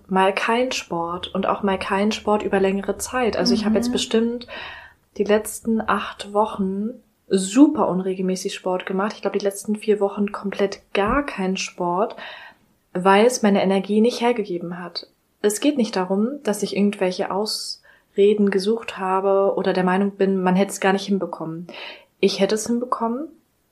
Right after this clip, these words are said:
Speaker 1: aber es wäre mir nicht damit gut gegangen. Und da habe ich dann auch gedacht, momentan ist mein Fokus auf so vielen Themen und meine Woche war so extrem voll und ich wollte dann auch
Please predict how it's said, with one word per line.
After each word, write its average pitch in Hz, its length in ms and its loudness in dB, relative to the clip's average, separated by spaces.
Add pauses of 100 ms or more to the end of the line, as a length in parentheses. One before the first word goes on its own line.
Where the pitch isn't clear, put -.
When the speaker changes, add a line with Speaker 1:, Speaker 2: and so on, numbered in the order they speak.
(140)
Speaker 1:
aber 196 200 6
es - 260 -4
wäre 208 320 6
mir 214 160 8
nicht 208 180 2
damit 196 240 0
gut 196 160 -4
gegangen. 170 460 -4 (600)
Und 196 600 0 (200)
da 214 220 2
habe 247 100 4
ich 240 80 4
dann 226 140 0
auch 220 180 2
gedacht, 220 460 -2 (400)
momentan 214 460 4
ist 240 120 -6
mein 208 140 2
Fokus 226 340 -6
auf 202 140 0
so 269 220 2
vielen 208 340 0
Themen 262 340 0
und 190 80 2
meine 190 280 0
Woche 226 280 2
war 196 360 0
so 240 180 4
extrem 202 480 0
voll 226 480 -2
und 202 120 -2
ich - 140 -14
wollte 202 240 2
dann 196 200 -2
auch - 180 -8